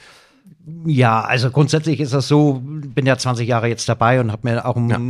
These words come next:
Speaker 1: paar Jahre jetzt schon auch Gedanken darüber gemacht, wer
Speaker 2: Ja.
Speaker 1: könnte denn die richtige Person sein,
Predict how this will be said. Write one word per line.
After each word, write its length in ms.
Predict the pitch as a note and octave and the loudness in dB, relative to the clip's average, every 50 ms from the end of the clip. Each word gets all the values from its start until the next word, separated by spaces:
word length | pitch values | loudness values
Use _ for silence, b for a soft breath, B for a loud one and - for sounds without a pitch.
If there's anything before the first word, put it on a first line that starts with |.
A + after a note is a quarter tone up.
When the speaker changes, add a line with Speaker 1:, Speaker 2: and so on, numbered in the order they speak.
| B2+ B2 A#2 - - _ | -4 -4 -6 -8 -12 _
Speaker 1:
paar 200 | - - B2+ A#2 | -6 -2 -2 0
Jahre 380 | A#2+ A#2+ A#2+ C3 C#3+ C3+ B2 A2 | 0 2 2 2 2 2 2 0
jetzt 200 | G2+ G#2 G2+ - | -2 -2 -6 -6
schon 160 | - A#2 G#2+ | -8 -8 -6
auch 140 | - G#2+ - | -4 -4 -4
Gedanken 300 | - A2 - A2 A2+ G#2+ | -4 -4 -4 -6 -4 -4
darüber 280 | G#2+ G#2 G#2 G#2+ G#2 F#2+ | -6 -6 -4 -6 -6 -6
gemacht, 300 | F#2+ G2+ G2+ A2 G#2 - | -6 -4 -4 -4 -4 -4
wer 100 | - A2 | -4 -4
Speaker 2:
Ja. 40 | G#2+ | -2
Speaker 1:
könnte 220 | - C3 B2 A2+ G#2 | -2 -2 -4 -4 -4
denn 160 | A#2 A#2 A2 | -4 -4 -4
die 80 | G#2 | -4
richtige 340 | A2 A#2+ A2+ - A#2 G2+ G2 | -4 -6 -6 -6 -8 -8 -8
Person 400 | - A2+ G#2+ G2+ G2+ G#2 G#2+ G2 | -6 -4 -4 -4 -4 -4 -6 -4
sein, 340 | F2+ A2 G#2+ A2+ A#2+ B2+ | -2 -2 0 0 0 -2